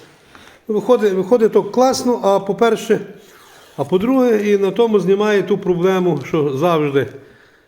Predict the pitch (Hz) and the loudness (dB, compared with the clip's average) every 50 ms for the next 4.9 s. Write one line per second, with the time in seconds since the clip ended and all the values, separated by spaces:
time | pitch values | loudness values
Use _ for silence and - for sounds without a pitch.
0 | _ _ _ _ - 151 160 160 156 156 160 - 143 135 143 147 147 156 180 190 | _ _ _ _ -4 0 0 0 0 0 0 0 0 2 2 0 2 2 0 0
1 | 190 185 - 156 147 135 143 - 147 151 143 135 143 - 139 135 127 113 95 - | 0 0 -2 -2 -2 -2 -4 -4 -2 -2 -2 -2 -2 -2 0 0 0 -2 -4 -6
2 | - - 139 165 160 156 - - 226 214 196 - - - - 196 175 - _ _ | -10 -12 -10 -8 -8 -8 -6 -4 -2 -2 -2 -4 -6 -12 -16 -16 -18 -18 _ _
3 | - 240 226 208 - 254 247 233 233 233 220 226 220 202 180 196 180 214 226 208 | -10 -10 -8 -4 -2 -2 0 2 2 2 2 0 -2 -2 -2 -2 -2 -2 -2 0
4 | 170 202 180 196 - - 196 190 208 226 226 214 220 208 175 196 185 | 0 -2 -2 -2 -2 0 0 2 2 0 0 0 -2 -2 0 0 -2